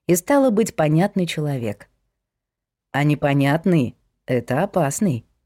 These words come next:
изрекала заместитель главврача Антонина Ивановна в своей категоричной манере властного и не знающего сомнений командира. Женщины за всё время работы Артёма в клинике,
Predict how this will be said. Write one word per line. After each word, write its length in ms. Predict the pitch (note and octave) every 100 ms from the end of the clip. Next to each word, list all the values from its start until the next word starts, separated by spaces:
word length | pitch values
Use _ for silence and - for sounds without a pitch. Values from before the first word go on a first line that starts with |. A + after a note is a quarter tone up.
| _ _ _ -
изрекала 600 | F3 F#3+ F#3+ G#3 F#3+ F#3
заместитель 600 | - E3 G3 G3 F#3+ F3 E3+
главврача 800 | E3+ F3 E3+ E3 F3+ F3 A3+ F#3+
Антонина 520 | F3+ F3 F3 F#3+ F#3
Ивановна 760 | - D#3+ D#3 G#3 E3 D3+ D3+
в 60 | C3
своей 420 | - E3 E3+ E3+
категоричной 840 | E3 E3 F3+ F#3+ G#3 G3 - D#3
манере 460 | D#3 F3+ A#3 A#3+ E3
властного 720 | D3+ E3+ G#3+ A3+ G#3 F3+ F3+
и 240 | E3+ - D#3
не 140 | F3
знающего 640 | F3 G3+ A3+ F#3+ - E3+
сомнений 580 | E3+ E3+ E3 F3 G3+ E3+
командира. 760 | D#3+ D3 C3+ B2+ A#2 A#2 B2+ B2 _ _ _ _ _ _ _ _ _ -
Женщины 540 | E3 C4 C#4+ A#3 G#3
за 120 | F3+
всё 200 | G3 A#3+
время 320 | G3+ G#3+ F#3+ F3+
работы 360 | F#3 F3+ E3+
Артёма 440 | E3+ F3 F3+ E3+ E3
в 40 |
клинике, 640 | A3 B3 C4 E3+ D3 C#3+